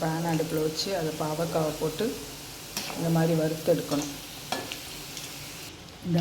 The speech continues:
மாதிரி வறுத்து எடுத்துக்கணும். இதே மாதிரி எல்லா பாவக்காவையும் வறுத்து எடுத்து வச்சுக்கணும்.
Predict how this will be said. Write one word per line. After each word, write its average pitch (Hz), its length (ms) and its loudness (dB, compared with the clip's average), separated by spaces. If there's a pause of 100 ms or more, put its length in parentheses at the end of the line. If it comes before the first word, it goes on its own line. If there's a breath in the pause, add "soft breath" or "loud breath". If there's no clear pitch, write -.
மாதிரி 180 240 4
வறுத்து 160 300 4
எடுத்துக்கணும். 165 500 4 (540)
இதே 190 120 6 (100)
மாதிரி 196 200 6 (100)
எல்லா 185 260 8 (120)
பாவக்காவையும் 170 760 4 (1300)
வறுத்து 180 380 4 (440)
எடுத்து 156 200 2
வச்சுக்கணும். - 400 -2